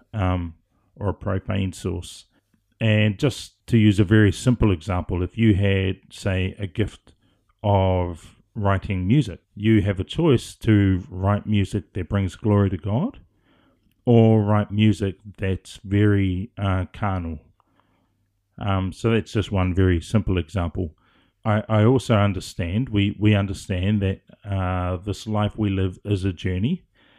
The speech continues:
and we don't always walk the right path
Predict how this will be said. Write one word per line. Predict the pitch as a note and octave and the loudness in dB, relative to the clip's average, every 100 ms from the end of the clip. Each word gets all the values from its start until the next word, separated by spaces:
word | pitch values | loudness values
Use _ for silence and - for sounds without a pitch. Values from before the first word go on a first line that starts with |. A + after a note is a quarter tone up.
| _ _ _ | _ _ _
and | G#2+ G2+ F#2+ F#2+ | -4 -2 0 2
we | G#2 | 2
don't | G2+ G#2 - | 2 0 0
always | G#2 G#2 F#2+ F#2+ E2 - - _ _ _ _ _ G2 | 2 2 2 0 -4 -10 -20 _ _ _ _ _ -4
walk | A2 A#2 - | -2 -2 -4
the | G2+ | -4
right | G#2 G2 - | -2 -2 -4
path | G#2 F#2+ F#2+ | -6 -4 -4